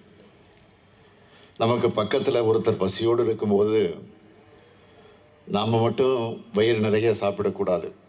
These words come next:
வருவாயில ஒரு பகுதியை ஏழைகளுக்கு கொடுக்கணும்னு மனித நேயத்தையும் அன்பையும் போதிக்கிற சமயம்தான் இஸ்லாமிய என்கிற அந்த புனிதனா-, புனிதமான மதமாகும்.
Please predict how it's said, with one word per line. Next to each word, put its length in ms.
வருவாயில 480
ஒரு 180
பகுதியை 360
ஏழைகளுக்கு 520
கொடுக்கணும்னு 920
மனித 340
நேயத்தையும் 560
அன்பையும் 380
போதிக்கிற 400
சமயம்தான் 640
இஸ்லாமிய 840
என்கிற 680
அந்த 120
புனிதனா-, 600
புனிதமான 440
மதமாகும். 580